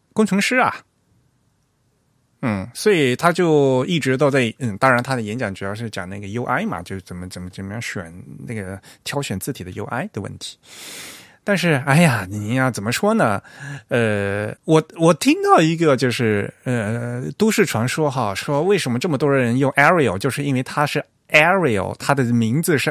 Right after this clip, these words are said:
A，它在这个字体按字母顺序菜单，它在很上面，然后大家觉得好像，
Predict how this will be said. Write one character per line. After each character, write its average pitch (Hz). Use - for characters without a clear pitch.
A， 170
它 147
在 147
这 139
个 123
字 165
体 110
按 139
字 -
母 117
顺 143
序 139
菜 139
单， 117
它 123
在 127
很 101
上 175
面， 98
然 95
后 104
大 131
家 113
觉 110
得 113
好 101
像， 120